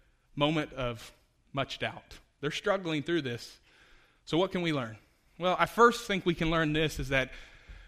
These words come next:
uh, those closest to Jesus have doubts. Those close to Jesus have doubts. You aren't the first to doubt, and you aren't the worst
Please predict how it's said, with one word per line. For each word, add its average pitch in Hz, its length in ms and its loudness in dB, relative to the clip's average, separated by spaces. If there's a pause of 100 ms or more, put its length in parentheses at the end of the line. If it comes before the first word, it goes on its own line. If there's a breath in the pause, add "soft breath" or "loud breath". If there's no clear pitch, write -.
uh, 117 140 -4
those 202 360 4
closest 180 560 2
to 147 80 -2
Jesus 147 680 -2 (160)
have 135 440 0 (220)
doubts. 113 540 -10 (600 soft breath)
Those 185 280 0
close 170 300 2
to 170 100 0
Jesus 139 360 -2
have 131 180 -2
doubts. 131 300 0
You 190 200 0
aren't 208 260 4
the 170 80 -2
first 202 320 4
to 190 60 -8
doubt, 190 380 4 (400 loud breath)
and 131 120 -4
you 170 160 2
aren't 170 280 0
the 135 80 -2
worst 143 480 -2